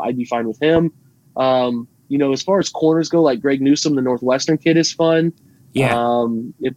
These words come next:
Speaker 1: uh, there's some, some weird rumblings about Patrick Surtain from Alabama falling a little bit.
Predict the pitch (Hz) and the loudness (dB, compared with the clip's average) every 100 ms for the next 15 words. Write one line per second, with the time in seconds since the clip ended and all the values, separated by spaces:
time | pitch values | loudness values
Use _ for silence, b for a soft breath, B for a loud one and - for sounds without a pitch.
0 | - 139 196 - 277 190 208 220 151 180 | -4 0 2 2 0 0 0 2 4 4
1 | 226 165 156 165 180 156 135 - 143 147 | 4 2 0 2 0 0 -2 -2 -2 -4
2 | 143 139 - 135 139 147 123 127 127 117 | -8 -10 -8 -4 -2 -4 -4 -2 -2 -2
3 | 131 135 107 110 135 156 160 170 165 175 | -4 -4 0 0 2 0 0 0 0 0